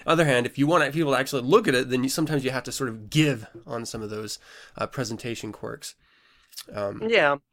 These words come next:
Speaker 2: yeah, and I feel like it's real when it's finally a printed book. That's when I'm like, "Wow, this is really a comic book."
Speaker 1: Yeah, that's cool. I mean, wh-, when did you do your first, uh,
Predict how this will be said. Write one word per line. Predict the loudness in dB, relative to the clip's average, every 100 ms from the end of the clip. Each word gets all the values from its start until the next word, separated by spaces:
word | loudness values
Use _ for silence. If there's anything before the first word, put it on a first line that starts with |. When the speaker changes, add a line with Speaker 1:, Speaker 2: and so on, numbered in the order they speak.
| _
Speaker 2:
yeah, | 0 2
and | 4
I | 2
feel | 2 2
like | 4
it's | 2 -4
real | 0 2 4
when | 2
it's | -4
finally | -4 -2 -2
a | -6
printed | -6 -10 -8 -10
book. | -4 -4 -2 -2
That's | -2 0
when | -2
I'm | -2 -6
like, | -6
"Wow, | 0 2 2 0
this | -2 -4
is |
really | 0 4 6
a | 4
comic | 6 4 4 0
book." | 0 0 0
Speaker 1:
Yeah, | -2 -4 -10 _ _
that's | -6 -6
cool. | -6 -8 -8 -16 -20 _ -10
I | -2
mean, | 0 0
wh-, | -2 -6 -20 -14 -6
when | -4
did | -2 -4
you | -4
do | -4 -4
your | -4
first, | -4 -6 -4
uh, | -2 2 2